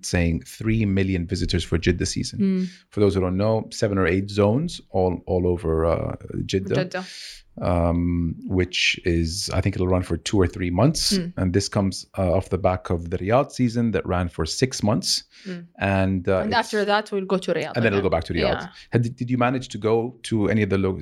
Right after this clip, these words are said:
Speaker 1: Jeddah Pier City
Speaker 2: Not,
Speaker 1: Walk?
Speaker 2: not yet.
Speaker 1: I
Speaker 2: I thi-,
Speaker 1: highly recommend
Speaker 2: yeah,
Speaker 1: it.
Speaker 2: I think, I think I have to go.
Speaker 1: After seven P M, where it's not that hard. It, okay, so if it
Speaker 2: Weekdays, huh?
Speaker 1: Weekdays,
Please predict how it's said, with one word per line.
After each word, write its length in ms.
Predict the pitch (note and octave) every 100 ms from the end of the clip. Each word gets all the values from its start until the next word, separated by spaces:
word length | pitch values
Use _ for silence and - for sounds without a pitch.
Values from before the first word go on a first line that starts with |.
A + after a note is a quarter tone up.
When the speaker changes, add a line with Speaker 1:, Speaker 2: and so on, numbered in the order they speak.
| -
Speaker 1:
Jeddah 240 | G#2 G2
Pier 240 | - G#2 G2
City 200 | G2 G2
Speaker 2:
Not, 60 | G2
Speaker 1:
Walk? 200 | C#3+ -
Speaker 2:
not 340 | G3+ G3 F#3
yet. 100 | F#3 F3
Speaker 1:
I 160 | F#3 G3+
Speaker 2:
I 40 |
thi-, 100 | A3
Speaker 1:
highly 420 | G#3+ - G#3 F#3
recommend 200 | F3+ G3+
Speaker 2:
yeah, 160 | G#3+ G#3+ F#3
Speaker 1:
it. 60 |
Speaker 2:
I 40 | G3
think, 340 | A3+ G3+ F#3 - _ _ -
I 60 | F#3+
think 180 | G3 G#3+
I 40 |
have 220 | F#3 C3+ -
to 100 | -
go. 100 | -
Speaker 1:
After 260 | A2+ G#2+ F#2+
seven 300 | - F2+ E2+
P 160 | F#2+
M, 140 | G2+ F#2
where 100 | D#2+
it's 140 | D#2
not 160 | F#2 E2
that 220 | E2 D#2+
hard. 160 | F#2 G#2+
It, 180 | - - B2+
okay, 140 | G#2+
so 120 | F#2+
if 60 | A3+
it 40 | A3+
Speaker 2:
Weekdays, 300 | G#3 F#3+ F#3
huh? 220 | G#3 D4 -
Speaker 1:
Weekdays, 500 | A#2+ B2+ - -